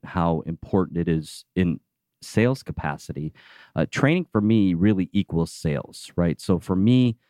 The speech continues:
uh, I'm one person with a large piece of business, and how am I gonna multiply my efforts?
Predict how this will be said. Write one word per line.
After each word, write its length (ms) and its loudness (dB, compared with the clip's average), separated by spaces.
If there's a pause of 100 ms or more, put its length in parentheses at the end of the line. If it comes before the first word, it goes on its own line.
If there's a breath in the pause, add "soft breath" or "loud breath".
(240)
uh, 280 0
I'm 220 2
one 180 2
person 460 0
with 140 -2
a 40 -2
large 440 0
piece 260 -4
of 180 0
business, 680 -2 (240)
and 100 -2
how 300 0
am 120 0
I 100 -4
gonna 160 -4
multiply 540 -2
my 200 0
efforts? 500 -6